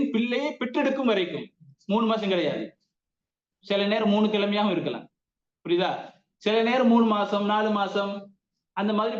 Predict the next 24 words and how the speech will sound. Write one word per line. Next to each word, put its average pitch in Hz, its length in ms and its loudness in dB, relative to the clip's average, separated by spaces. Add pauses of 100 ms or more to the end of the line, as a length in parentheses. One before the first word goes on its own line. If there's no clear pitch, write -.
போகலாம். 190 340 0 (100)
எனவே 196 300 0 (880)
ஒரு 196 260 0
கர்ப்பிணி 208 360 0 (120)
தாயாக 202 320 2
இருந்தால் 143 440 -4 (340)
அந்த 180 180 -2
கணவன் 214 360 -2
என்ன 214 140 2
செய்ய 214 200 2
வேண்டும்? 202 300 0 (1400)
அவர் 180 180 -2 (120)
பிட்-, - 260 -10 (120)
பிள்ளையை 220 380 6
பெற்றெடுக்க 214 720 2
வரைக்கும் 214 420 0 (1400)
கொடுக்க 175 260 0
வேண்டும். 113 220 -8 (120)
ரைட். 139 200 -4 (340)
இப்போ 180 180 2 (600)
பிள்ளையை 208 380 4
பெற்றெடுத்தாச்சு. 175 640 0 (800)
பிள்ளையை 233 300 0
பெற்றெடுத்ததுனால 202 760 0